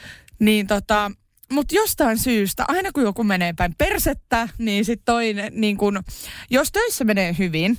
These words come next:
niin yleensä pari, meillä oli tämmönen vitsaus siis aikaisemmin, jos töissä menee hyvin, Jarkko tienasi ihan helvetisti ja, ö, muuta, <laughs> niin tota, silloin meillä oli aina joku, <laughs> joku ihan päin vittua. <laughs> Siis silleen niinku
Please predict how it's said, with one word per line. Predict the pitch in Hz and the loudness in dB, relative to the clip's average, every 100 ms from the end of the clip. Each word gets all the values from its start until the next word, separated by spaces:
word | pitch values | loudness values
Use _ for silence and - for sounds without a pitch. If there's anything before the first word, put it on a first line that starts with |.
| - | 0
niin | 208 | 0
yleensä | - 220 208 208 - | 2 0 0 -4 0
pari, | 269 233 - - 214 - | 0 0 -8 -12 -6 0
meillä | 254 285 254 | 2 2 -2
oli | 208 | -4
tämmönen | 202 190 180 180 | -4 -2 -2 -2
vitsaus | 180 - 156 - - | -4 -2 -4 -2 -2
siis | - 170 | -2 -2
aikaisemmin, | 170 165 170 180 190 | -2 0 0 0 0
jos | 214 | 0
töissä | 311 370 - 226 | -2 -2 -2 -2
menee | 185 175 | 0 0
hyvin, | 185 170 170 196 - - - | -2 -2 -2 -4 -8 -18 -2
Jarkko | 214 226 226 | 0 0 -4
tienasi | 208 196 175 | -2 0 0
ihan | 196 190 | 0 2
helvetisti | 208 214 170 - 170 - 180 | 0 -2 -6 -8 -10 -4 0
ja, | 175 175 - - - - | 0 -2 -12 -20 -20 -2
ö, | 185 180 180 - - | 2 2 -2 -8 -6
muuta, | 214 220 214 208 220 226 | 0 2 2 0 0 -2
<laughs> | 202 | 0
niin | 202 214 | 0 0
tota, | 190 185 190 180 180 - - | -2 -2 -2 -2 -8 -18 -16
silloin | - 320 311 226 | -4 0 0 0
meillä | 214 208 180 | 0 0 -2
oli | 180 175 | -2 -2
aina | 190 190 160 | -2 -4 -6
joku, | 175 - 180 240 233 | -8 -4 -2 0 0
<laughs> | 180 | 0
joku | 226 - 208 | 0 0 -2
ihan | 226 190 | 0 -2
päin | 180 180 175 | -4 -6 -4
vittua. | 175 - - 175 190 | -6 -8 -2 0 2
<laughs> | 233 185 | 0 0
Siis | 277 - | -2 0
silleen | 220 202 185 180 | 0 0 -2 -4
niinku | 185 | -8